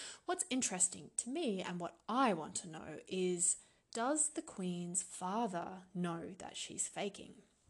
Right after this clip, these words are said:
If he doesn't, I feel like it means she's a bit more of a political player than maybe we suspect throughout that first season where,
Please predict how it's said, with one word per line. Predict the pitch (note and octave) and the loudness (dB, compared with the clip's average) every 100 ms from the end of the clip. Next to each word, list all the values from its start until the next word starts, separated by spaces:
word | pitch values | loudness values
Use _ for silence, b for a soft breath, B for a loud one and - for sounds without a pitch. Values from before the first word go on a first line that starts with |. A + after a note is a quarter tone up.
| _ _ _ _ - - - - | _ _ _ _ -20 -12 -10 0
If | B3+ C#4 - - - - | 4 4 4 2 -2 -4
he | - G3+ | -2 -2
doesn't, | F3 F#3 D4+ G3 D#3+ - - - - | 0 0 2 0 -2 -8 -2 -2 -2
I | F3+ F#3 | -2 -2
feel | - A#3 C4+ C#4 | 0 2 2 2
like | A3+ G3 | 0 -2
it | - F#3 F3+ | -4 -2 0
means | F3+ F3+ F3 | 0 0 0
she's | - F3 E3 D#3+ D3+ D#3+ - B B B B B | 0 -2 -4 -4 -2 0 0 B B B B B
a | - - | -8 -8
bit | B3+ - | -6 0
more | G#3 G3 | 2 2
of | |
a | F3+ F3 | 0 -4
political | - F3+ E3+ - F3 | -6 -6 -6 -8 -12
player | - - F3+ F#3+ F3 F3 - | -10 -6 -2 0 0 -2 -6
than | E3+ E3+ E3+ | -8 -4 -2
maybe | F3 F3+ F3+ F3+ | 0 2 2 2
we | F3 E3 | 0 4
suspect | - G3 - - - - - - _ | 4 4 2 0 -2 -4 -14 -14 _
throughout | - F3+ E3 D3+ - | -4 0 0 0 -4
that | E3 - | -10 -10
first | - E3+ E3 - | -10 -4 2 4
season | G3+ F#3+ E3+ D#3+ | 4 2 -2 -6
where, | E3 | -10